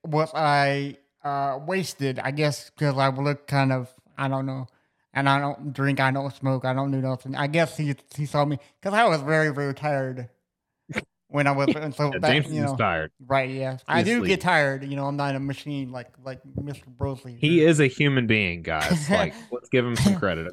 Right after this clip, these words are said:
Speaker 2: okay?
Speaker 1: But, but yeah, but I was like, "Well, I, I don't drink, I don't smoke. The only thing I drink is Mountain Dew, coffee, Bones coffee,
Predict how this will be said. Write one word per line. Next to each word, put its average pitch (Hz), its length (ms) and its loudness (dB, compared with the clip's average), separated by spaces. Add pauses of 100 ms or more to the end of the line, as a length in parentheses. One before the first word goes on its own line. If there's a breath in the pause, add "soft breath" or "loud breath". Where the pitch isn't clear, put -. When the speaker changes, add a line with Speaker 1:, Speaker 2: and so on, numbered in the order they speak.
Speaker 2:
okay? 135 280 6
Speaker 1:
But, 143 160 -6
but 147 240 0
yeah, 151 180 -2
but 175 200 2
I 170 120 6
was 180 240 2
like, 180 160 0
"Well, 180 140 0
I, 151 180 -4
I 165 120 4
don't 170 180 2
drink, 160 240 -6
I 156 100 2
don't 160 200 -4
smoke. 156 380 -2
The 151 140 -2
only 147 140 0
thing 147 200 -2
I 143 120 4
drink 143 300 2
is 127 180 0
Mountain 143 300 0
Dew, 143 320 2
coffee, 135 720 -2 (420)
Bones 143 300 2
coffee, 139 500 -2